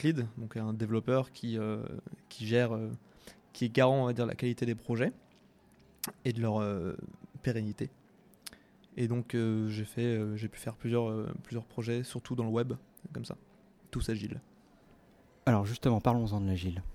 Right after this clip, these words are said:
Speaker 2: Du coup, d'où ça vient ?
Speaker 1: L'agile, d'où ça vient ? C'est une vaste question et je pense que pas tout le monde a la même réponse. Euh,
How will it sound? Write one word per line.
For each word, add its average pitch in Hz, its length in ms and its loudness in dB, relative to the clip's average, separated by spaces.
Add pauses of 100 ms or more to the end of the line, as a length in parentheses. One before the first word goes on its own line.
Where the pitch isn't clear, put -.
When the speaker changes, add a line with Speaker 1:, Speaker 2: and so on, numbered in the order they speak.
(120)
Speaker 2:
Du 110 140 -6
coup, - 160 -2
d'où 180 100 0
ça 127 140 4
vient ? 104 240 2 (800)
Speaker 1:
L'agile, 127 260 4
d'où 143 100 0
ça 135 140 0
vient ? 139 260 4 (240)
C'est - 280 0
une 110 200 0
vaste 139 300 0
question 139 480 2
et 120 60 0
je - 80 -6
pense - 200 -8
que 110 400 -2 (460)
pas 123 100 -2
tout - 120 -4
le 131 60 2
monde 127 80 0
a - 20 0
la 117 80 0
même 117 120 0
réponse. 123 480 -4 (1200)
Euh, 113 360 4